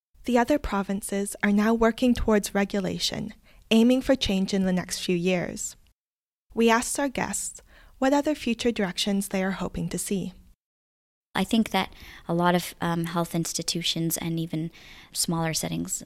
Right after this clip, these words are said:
Speaker 2: and support centers are starting to realize, like, the value of music and music therapy as a very important part of treatment. So, yeah, I do think that's changing, and I think the more that music therapists advocate for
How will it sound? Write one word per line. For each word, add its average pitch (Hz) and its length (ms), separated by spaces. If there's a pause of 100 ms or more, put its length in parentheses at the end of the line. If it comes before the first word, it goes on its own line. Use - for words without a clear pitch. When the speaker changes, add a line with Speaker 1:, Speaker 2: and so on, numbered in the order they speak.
Speaker 2:
and 160 140
support - 320
centers 165 480 (360)
are 165 200
starting 165 360
to - 140
realize, 170 600
like, 170 160
the 160 100
value 165 540
of 160 180
music - 460
and 175 100
music 165 260
therapy - 500
as - 180
a 170 80
very 170 600
important 170 580
part 165 160
of - 260
treatment. - 540 (480)
So, 202 340
yeah, 214 160
I 175 100
do 214 160
think 226 240
that's - 240
changing, 185 400
and 170 100
I 170 60
think 185 240
the 185 60
more 180 280
that 175 220 (320)
music 180 300
therapists 170 600
advocate 165 720
for 160 420